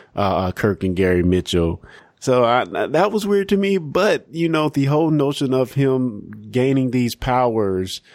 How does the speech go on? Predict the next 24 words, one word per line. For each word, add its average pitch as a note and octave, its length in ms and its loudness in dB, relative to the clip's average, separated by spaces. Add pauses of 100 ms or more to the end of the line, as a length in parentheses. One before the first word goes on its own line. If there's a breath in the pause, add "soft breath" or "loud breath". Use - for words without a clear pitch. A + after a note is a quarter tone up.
(300 loud breath)
um, G#2 520 0
slowly C#3 680 0
developing A#2 800 0
them, F2 280 0
slowly B2+ 600 0
learning A2+ 500 0
them, G2 360 0
and G#2+ 240 -2
sl-, B2 420 -2
slowly D3 960 0
coming C3+ 360 0
to C3+ 220 0
this A2+ 260 0
realization A#2+ 760 0
that A2 320 0 (360 loud breath)
he C#3+ 220 0
wants B2+ 360 0
to - 120 -4
be, B2 320 2
or A#2+ 160 2
he B2+ 260 0
is - 200 -2
some B2 220 0
s-, - 180 -8